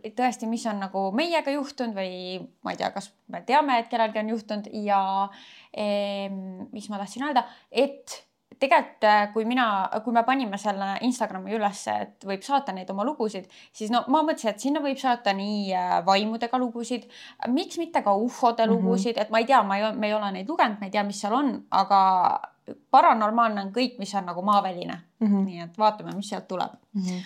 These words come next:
Speaker 1: Aga alusta sina.
Speaker 2: Okei, no minul on ka, äh, siis, äh,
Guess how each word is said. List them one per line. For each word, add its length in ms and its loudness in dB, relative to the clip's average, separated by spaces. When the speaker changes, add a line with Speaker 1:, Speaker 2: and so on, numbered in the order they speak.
Speaker 1:
Aga 180 4
alusta 280 -2
sina. 220 -4
Speaker 2:
Okei, 340 2
no 120 6
minul 300 8
on 120 8
ka, 160 10
äh, 680 6
siis, 520 -6
äh, 180 2